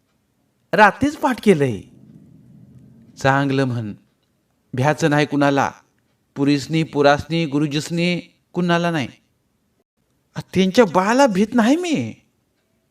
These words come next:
"तिथं असलं काय बोलू नगस, नाहीतर गुरुजी फोकळून काढतील." "मला कवाच मार बसत नाही, हुशार पोराला कंचच गुरुजी मारत नाहीत."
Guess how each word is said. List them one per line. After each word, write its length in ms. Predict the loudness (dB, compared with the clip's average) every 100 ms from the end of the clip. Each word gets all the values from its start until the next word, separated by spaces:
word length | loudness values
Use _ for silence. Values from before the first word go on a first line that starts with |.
| _ _ _ _ _ -16 -6
"तिथं 420 | -6 0 2 2
असलं 200 | 2 -4
काय 160 | 0 0
बोलू 260 | 0 -2
नगस, 540 | 0 0 2 2 0 -6 _ _ _ _
नाहीतर 320 | -6 -4 -2 -2
गुरुजी 340 | 2 2 0
फोकळून 440 | -2 -2 0 0
काढतील." 540 | 0 -2 -2 -6 -6 -8 -18 _ _ _ _ _ _ _ _ _ _ _ _ _ -4
"मला 440 | -2 0 0 0
कवाच 460 | 2 2 4 2 0
मार 200 | 0 0
बसत 360 | -2 -4 -4
नाही, 240 | -4 -4 -6 -12 _ _ _ _ _ _ _ _
हुशार 400 | -4 -2 0 -2
पोराला 380 | 0 -2 0 0
कंचच 440 | 0 -2 0 -2
गुरुजी 340 | 0 0 0 0
मारत 280 | 0 0 -2
नाहीत." 340 | -2 -2 -4